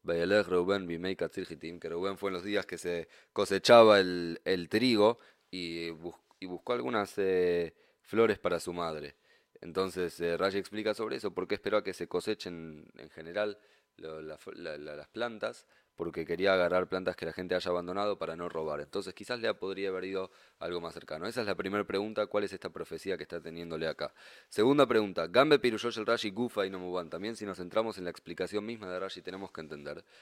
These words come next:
Shetogen Pirushou Shonem a Pirushe Bagemara, que la explicación de Rashi acá es distinta a la explicación de la Gemara.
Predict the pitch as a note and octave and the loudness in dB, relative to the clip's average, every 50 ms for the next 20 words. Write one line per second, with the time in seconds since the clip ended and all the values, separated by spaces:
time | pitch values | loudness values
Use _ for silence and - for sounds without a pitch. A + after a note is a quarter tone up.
0 | - - _ - - F#2 F2 B2+ C3 B2 B2+ A2 F#2+ F#2 F#2 G2 F#2 - A#2+ A#2+ | -20 -20 _ -10 -8 -4 -2 -2 -2 -2 -4 -8 -8 -8 -8 -6 -4 -2 -2 -2
1 | B2+ A#2+ - G#2+ G#2 A2 A#2 A#2+ A2 F#2 - G2 G#2 G2 G2 F#2+ F#2 F2+ F2 F2+ | -2 -4 -6 -6 -6 -6 -6 -6 -6 -6 -6 -8 -8 -6 -4 -4 -4 -4 -4 -4
2 | F2+ F#2+ F#2 - - E2 E2+ E2+ E2 E2 - _ _ _ _ _ _ - E2+ - | -4 -4 -4 -6 -6 -6 -6 -6 -6 -6 -8 _ _ _ _ _ _ -16 -16 -14
3 | - - F#2 F#2 E2 F#2+ F#2 F2+ A#2 B2 A#2 G#2+ A2+ A#2 - A2 G#2+ - A#2+ A2 | -14 -12 -10 -6 -4 -4 -4 -4 -4 -4 -2 -2 -2 -2 -2 -2 -4 -4 -4 -4
4 | G#2+ G#2 - - C#3 B2+ A#2+ G2 F2+ E2+ - F2+ F2+ E2 F2+ D#2+ F2+ F2 F2 E2 | -6 -8 -8 -8 -6 -4 -2 -2 -2 -4 -6 -8 -8 -6 -6 -6 -6 -6 -6 -4
5 | E2 D#2+ D#2 D#2 D2+ D2 C#2+ - | -4 -4 -6 -6 -8 -8 -10 -10